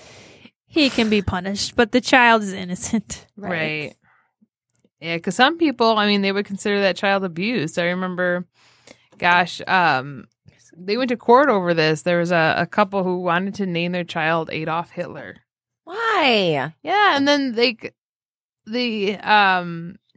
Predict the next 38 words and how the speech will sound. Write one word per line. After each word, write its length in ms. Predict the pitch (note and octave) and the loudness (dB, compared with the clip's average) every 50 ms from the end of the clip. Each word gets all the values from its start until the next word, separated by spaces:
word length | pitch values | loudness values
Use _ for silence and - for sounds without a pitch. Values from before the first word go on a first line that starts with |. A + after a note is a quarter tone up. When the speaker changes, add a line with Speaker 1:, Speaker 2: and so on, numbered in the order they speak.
| _ _ _ _ - | _ _ _ _ -4
Speaker 2:
the 140 | F#3+ G3+ | -2 2
hospital 400 | F#3+ A#3 C4+ D#4+ E4+ F4+ F4 D#4+ | 4 6 4 4 4 0 -2 -2
told 200 | - - - C#4 C4+ | 0 0 0 0 0
them 120 | D4 D4+ | 0 0
that 140 | D#4 D4+ B3 | 0 0 2
they 120 | B3+ C4+ | 2 0
couldn't 420 | - - - D4+ F#4 F#4 E4 C4+ G#3 - | 0 0 0 0 0 2 0 -2 -2 0
do 220 | A3+ C4 D4 F4 | 0 2 2 2
that. 200 | F4 D4 B3+ A#3+ | 2 2 2 2
They're 120 | A3 A#3+ A#3 | 2 0 0
like, 160 | A3+ A3 G#3 | 0 0 0
"Well, 180 | G3+ G#3+ G3+ G3+ | 0 0 2 2
you 220 | G3 G3+ A3 B3 | 2 2 2 4
have 100 | B3 A3+ | 2 2
no 180 | G3+ G#3+ A3 G#3+ | 4 2 2 4
right 240 | G3+ G#3+ A#3 B3 A#3+ | 4 4 2 2 0
to 80 | A#3 | -4
tell 240 | G#3+ - A3+ F#3+ F#3+ | -2 0 0 2 2
us 100 | G#3 G3+ | 0 -4
what 140 | G#3 G#3 G3+ | -6 -8 -8
to 80 | - A3 | -6 -4
name 200 | F#3+ D#3 D#3+ F3 | -2 -2 0 -2
our 120 | F#3 G3+ | -2 -4
child." 500 | G3 - - - - C#3+ - E3 E3+ F3 | -4 -2 0 0 2 2 2 2 0 0
And 80 | F#3 F#3+ | 2 2
Speaker 3:
Well, 40 | - | 4
Speaker 2:
they 60 | - | 4
went 100 | G3+ C4 | 2 2
Speaker 3:
we 60 | D4+ A3+ | 0 2
Speaker 2:
to 60 | - | 2
Speaker 3:
just 180 | A3 G3 G3+ | 2 2 4
Speaker 2:
court 20 | - F#3+ D#3+ C#3 F3 F3+ F3+ F3 - - _ - | 4 4 4 2 0 -4 -8 -10 -14 -18 _ 0
Speaker 3:
did. 100 | G#3+ C4+ | 4 4
Speaker 2:
over 60 | D#4+ D4+ - - F4 F4 F4+ - - | 6 6 6 6 6 6 6 4 2
it. 120 | G#4 - - | 0 0 -2
Speaker 3:
<laughs> 20 | |
Speaker 2:
Right, 460 | - B3+ C4+ C4 B3 G#3+ G3 F#3+ E3 - | -2 0 0 2 2 2 0 -2 -4 -4
like, 340 | F#3+ F#3+ F#3 F#3 D#3+ - | -4 -2 -4 -4 -6 -10